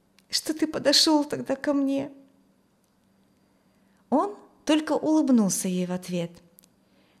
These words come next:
Мысленно он перебирал мгновения, пережитые здесь, старался вспомнить тот момент, когда она впервые понравилась ему. Очень странная встреча,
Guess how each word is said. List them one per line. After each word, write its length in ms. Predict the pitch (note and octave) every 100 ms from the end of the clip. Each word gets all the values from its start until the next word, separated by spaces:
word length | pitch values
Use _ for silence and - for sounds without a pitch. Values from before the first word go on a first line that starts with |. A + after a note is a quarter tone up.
| _ _
Мысленно 680 | G3 F#3 G3 - G3+ F#3 F3+ - _ _
он 160 | G3+
перебирал 580 | G3+ A3 G#3+ G3 A3+ A#3+
мгновения, 760 | A3 G3 F#3+ G#3 C4 D4+ A3+ F3+
пережитые 640 | G#3+ G#3 A3 B3+ B3+ B3+
здесь, 500 | A#3 - F#3 E3+ - _ _ _ _ -
старался 560 | - G#3 A#3 F4 F4 A3+
вспомнить 540 | - - C4 B3+ A3+
тот 180 | G#3 G#3
момент, 500 | F#3+ G#3+ D4+ F4 - - - -
когда 300 | A3+ A3 A3
она 140 | A3+
впервые 520 | A3+ - G3 G#3 F4+ E4+
понравилась 760 | B3 B3+ C4 B3 F3 D#3+ -
ему. 300 | E3 D#3+ D#3+ - _ _ _ _ _ _ _ _ _ _ _ _ _ _ _ _ _
Очень 440 | B3 B3 - E3
странная 520 | D#3 - F#3+ G3+ G3 F3+
встреча, 640 | - G3+ F#3+ F#3 - F3+